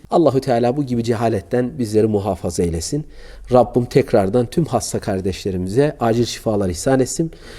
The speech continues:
Bu virüsü hem ülkemizde başta olmak üzere tüm insanlık aleminden Allahü Teala kaldırsın. Bu virüsün kalkmasında bizden istediği tövbe istiğfarı Rabbim cümlemize nasip ve müyesser eylesin.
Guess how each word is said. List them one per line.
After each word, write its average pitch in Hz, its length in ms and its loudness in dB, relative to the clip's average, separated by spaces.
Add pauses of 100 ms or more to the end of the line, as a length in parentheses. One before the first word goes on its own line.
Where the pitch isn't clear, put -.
(200)
Bu 165 220 6
virüsü 143 540 4
hem 165 280 2
ülkemizde 107 580 0
başta 113 280 -2
olmak 120 260 2
üzere 101 200 0
tüm 214 220 0
insanlık 143 580 0
aleminden 110 480 2
Allahü 113 320 2
Teala 117 360 -2
kaldırsın. 107 560 0 (480)
Bu 214 160 6
virüsün 175 300 6
kalkmasında 151 640 0
bizden 143 260 2
istediği 127 360 0
tövbe 135 280 4
istiğfarı 120 520 0
Rabbim 117 340 0
cümlemize 120 480 0
nasip - 320 -4
ve 117 60 2
müyesser 95 420 -2
eylesin. 87 440 -2